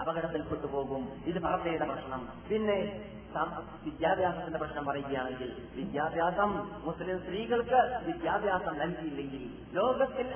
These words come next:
അപകടത്തിന്റെ സാധ്യത മുഴുവനും സ്ത്രീകളിലേക്കാണ് പുരുഷന്മാരെക്കാളും കൂടുതലെന്ന് നമുക്കറിയാം. ലോകത്തിൽ ആദ്യമായിട്ട് അപകടം ആരംഭിച്ചത് എവിടെ മുതലാണ്? ആദം നബി ഇസ്ലാമിന്റെ മക്കൾ ഹാബീൽ, ഹാബീൽ. പ്രശ്നം എന്താണ്? സ്ത്രീ അല്ലെ?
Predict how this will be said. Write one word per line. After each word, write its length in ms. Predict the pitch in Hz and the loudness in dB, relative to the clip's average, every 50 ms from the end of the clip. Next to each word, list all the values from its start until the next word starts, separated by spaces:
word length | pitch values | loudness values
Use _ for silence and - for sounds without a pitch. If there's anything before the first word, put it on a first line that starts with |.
| - | 0
അപകടത്തിന്റെ 680 | 208 226 247 294 285 277 277 - - - 262 254 262 247 | 2 4 4 4 4 6 6 4 4 4 0 0 0 0
സാധ്യത 440 | 233 226 226 254 247 240 254 254 240 | 2 2 2 2 2 2 2 2 2
മുഴുവനും 640 | 226 208 208 214 262 294 302 294 285 277 269 269 - | 2 2 4 4 4 6 6 4 2 2 2 0 -2
സ്ത്രീകളിലേക്കാണ് 1120 | - 269 277 330 330 311 277 269 262 262 254 - 233 233 233 226 220 220 220 226 220 - | -4 -4 -4 0 2 2 2 2 0 -4 -4 -2 -2 -2 -2 -2 -2 -4 -4 -4 -6 -6
പുരുഷന്മാരെക്കാളും 960 | 190 - - 190 190 180 180 170 170 160 156 156 160 160 156 147 147 143 | -8 -6 -6 -6 -6 -4 -4 -6 -4 -6 -6 -6 -2 -2 0 0 -2 -4
കൂടുതലെന്ന് 520 | 139 - 165 170 165 156 156 156 151 143 139 | -6 -4 -4 -2 -2 -2 -2 -4 -4 -4 -4
നമുക്കറിയാം. 720 | 139 139 139 - 135 135 135 139 135 120 107 - - - - - - | -4 -4 -4 -4 -4 -6 -4 -4 -4 -4 -4 -6 -8 -12 -12 -2 4
ലോകത്തിൽ 460 | 208 254 269 262 262 269 247 233 214 | 4 6 6 6 2 2 2 2 4
ആദ്യമായിട്ട് 520 | 233 254 254 262 269 254 247 247 233 - | 4 4 4 2 2 2 2 2 2 4
അപകടം 540 | 220 214 214 233 240 247 220 226 - - 196 | 4 4 4 4 4 4 2 2 0 0 0
ആരംഭിച്ചത് 420 | 190 208 226 220 214 202 214 214 | 0 0 2 0 -2 -2 -2 0
എവിടെ 160 | 208 202 208 202 | 0 2 2 2
മുതലാണ്? 600 | 202 202 196 190 185 185 180 185 185 - - - - - - - - - - - - 131 | 0 0 0 0 0 -2 -2 -4 -6 -10 -12 -12 -14 -14 -16 -16 -16 -16 -16 -8 -4 -4
ആദം 180 | 160 165 175 | -2 -2 -2
നബി 120 | 165 165 165 | -4 -4 -4
ഇസ്ലാമിന്റെ 540 | 165 165 160 165 160 151 147 156 - 156 | -6 -6 -6 -6 -6 -6 -6 -6 -6 -6
മക്കൾ 300 | 147 156 151 - 196 220 240 - 131 120 | -8 -8 -6 -6 -6 -6 -6 -8 -6 -4
ഹാബീൽ, 340 | 131 147 151 151 160 160 165 | -2 -2 0 0 -2 -2 -2
ഹാബീൽ. 400 | - 135 135 135 143 139 123 120 | 0 0 0 0 0 -2 -4 -4
പ്രശ്നം 320 | - - 175 - 208 208 | -4 -6 -4 -4 -4 -4
എന്താണ്? 600 | 202 196 196 196 190 190 196 190 - - - - - - - - - - - - - | -2 -2 0 -2 0 -2 -4 -6 -10 -12 -14 -18 -20 -20 -20 -20 -20 -20 -20 -14 -10
സ്ത്രീ 320 | - 330 330 311 330 339 294 - 349 | -6 -4 -4 -4 -6 -8 -12 -8 -6
അല്ലെ? 360 | 262 262 240 - - - - | -2 -2 -2 -2 -4 -8 -10